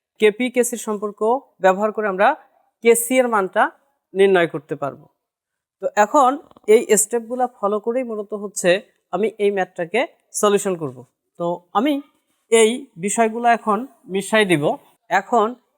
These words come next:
এই ম্যাথটা কিভাবে সমাধান করব এই বিষয়টা আমরা দেখব। তো এইখানে হচ্ছে যে first of all আমি বিক্রিয়াটা লিখব। এটা হচ্ছে যে পিসিএল ফাইভের এইটটি পার্সেন্ট বিয়োজিত হয়, তার মানে যে বিয়োজিত হয়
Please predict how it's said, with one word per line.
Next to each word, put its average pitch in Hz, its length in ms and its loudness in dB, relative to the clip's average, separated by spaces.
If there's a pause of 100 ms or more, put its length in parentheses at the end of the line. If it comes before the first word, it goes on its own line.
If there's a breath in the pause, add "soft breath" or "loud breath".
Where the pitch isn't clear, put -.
এই 196 120 2
ম্যাথটা 202 340 0
কিভাবে 220 260 -8 (100)
সমাধান 196 380 -6
করব 196 160 -10 (440)
এই 202 120 6 (100)
বিষয়টা 214 380 -6
আমরা 170 160 2 (380)
দেখব। 165 200 0 (720)
তো 180 60 -8 (240)
এইখানে 254 340 -2
হচ্ছে 240 280 -4 (600)
যে 175 100 -4 (160)
first 202 240 0
of 220 100 -4
all 240 140 2
আমি 226 180 -2
বিক্রিয়াটা 214 460 -2
লিখব। 156 180 -6 (800)
এটা 175 200 -6 (100)
হচ্ছে 208 320 -4 (600)
যে 165 180 0 (460)
পিসিএল 240 520 0 (120)
ফাইভের 208 340 2 (360)
এইটটি 196 240 0
পার্সেন্ট 220 360 0
বিয়োজিত 170 340 0 (120)
হয়, 120 160 -12 (380)
তার 185 160 2
মানে 220 120 -4 (100)
যে 208 160 4
বিয়োজিত 208 320 -6 (120)
হয় 214 160 2